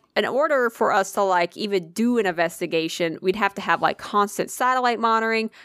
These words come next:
constant people f-, taking photography of the skies, like, and obviously you can't do all that." So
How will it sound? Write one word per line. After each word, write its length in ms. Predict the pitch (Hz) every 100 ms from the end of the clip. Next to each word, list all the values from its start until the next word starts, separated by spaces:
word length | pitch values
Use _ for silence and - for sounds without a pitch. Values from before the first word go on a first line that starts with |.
| _
constant 340 | 190 190 165
people 200 | - 175
f-, 120 | 160 -
taking 280 | 190 170
photography 640 | 143 - 220 220 220 226 190
of 80 | 151
the 80 |
skies, 520 | - - 226 208 196 185
like, 220 | 160 -
and 100 | -
obviously 380 | 175 170 165 160
you 100 | 147
can't 460 | 175 165 - 156
do 240 | 165 208 202
all 200 | 165 160
that." 240 | 156 147
So 300 | - 160 151